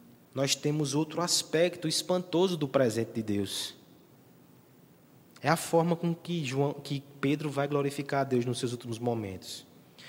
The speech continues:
Versos dezoito e dezenove do capítulo vinte e um, Cristo diz assim pra Ju-, pra Pedro: "Quando você era mais jovem, vestia-se e ia pra onde queria. Mas quando você for velho, estenderá as mãos,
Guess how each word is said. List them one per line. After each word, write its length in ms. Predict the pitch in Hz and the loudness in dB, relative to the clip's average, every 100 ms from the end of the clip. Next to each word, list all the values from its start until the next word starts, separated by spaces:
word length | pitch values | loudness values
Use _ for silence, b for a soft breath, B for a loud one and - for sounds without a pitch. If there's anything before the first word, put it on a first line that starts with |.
| B B | B B
Versos 300 | 110 147 156 | 0 0 0
dezoito 560 | 135 147 131 139 196 202 | -4 -4 0 2 2 0
e 40 | |
dezenove 520 | 170 165 156 135 135 | -4 -2 0 2 0
do 80 | 131 | -2
capítulo 400 | 139 131 139 143 | -2 -2 -2 -2
vinte 300 | 127 139 135 | -2 -4 -2
e 40 | 127 | -4
um, 80 | |
Cristo 220 | 135 135 135 | -2 -4 -2
diz 180 | 135 | 2
assim 320 | 165 160 - 110 | 4 4 0 -2
pra 320 | 117 107 113 117 - | -2 -2 -4 -10 -16
Ju-, 180 | - - - | -14 -16 -8
pra 100 | 110 | -8
Pedro: 380 | - 101 90 - - - - b b b b b b b b - - | -4 -4 -6 -10 -20 -20 -20 b b b b b b b b -20 2
"Quando 180 | 139 | 2
você 240 | 156 165 - | 4 4 6
era 100 | 165 | 6
mais 240 | 165 196 | 4 4
jovem, 480 | 147 127 110 104 95 - - - - - B B B | 4 6 6 2 -4 -14 -20 -20 -20 -20 B B B
vestia-se 920 | 110 143 - - 156 214 - - - - - - - - | 0 4 4 2 0 2 2 0 -2 -14 -20 -20 -20 -10
e 140 | 151 | -2
ia 60 | 147 | -2
pra 200 | 143 147 | 0 0
onde 180 | 143 143 | 0 -2
queria. 500 | 160 151 131 101 - - - - - B - | -2 -2 -2 -4 -8 -16 -20 -20 -20 B 0
Mas 240 | 135 147 | 2 2
quando 180 | - 170 | 2 0
você 300 | 170 165 170 | 2 -2 -4
for 200 | - 196 | -4 -4
velho, 460 | 170 123 113 107 110 B B | 2 2 2 0 -6 B B
estenderá 600 | 127 - 165 165 147 160 | -2 2 4 8 8 8
as 160 | 185 139 | 6 4
mãos, 560 | 123 113 110 - - | 2 2 0 -2 -4